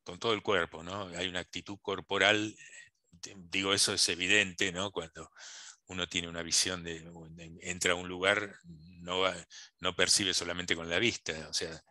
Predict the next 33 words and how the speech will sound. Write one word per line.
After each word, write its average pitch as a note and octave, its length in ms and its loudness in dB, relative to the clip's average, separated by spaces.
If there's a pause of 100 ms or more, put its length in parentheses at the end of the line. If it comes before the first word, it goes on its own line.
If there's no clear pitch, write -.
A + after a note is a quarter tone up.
(140)
intervienen F2+ 500 2
absolutamente F2+ 640 -2
todos F#2 180 -2
los E2+ 120 -2
sentidos. E2+ 420 -4 (800)
En - 80 -20
todo F#2 140 -2
caso, G2 360 2 (140)
Palasma F#2+ 480 6
va F#2 120 6
un F#2 80 0
poco F#2 180 -4
más F#2+ 200 6
allá G2+ 380 6
y D#2 400 -8 (240)
trata F2+ 380 2
de F2 80 -4
incorporar F2+ 760 0 (500)
todo G2+ 220 0
el F2+ 120 2
cuerpo, F2 400 0
digamos, E2+ 420 -6
en E2 160 -12
la, - 180 -12 (220)
en E2 180 -8
esa E2+ 560 2 (100)
percepción F2+ 540 -2
que E2 100 -8
se E2 120 -4
puede F2 220 -4
tener F2+ 360 -2 (500)
del D#2+ 180 -6
espacio. - 520 -2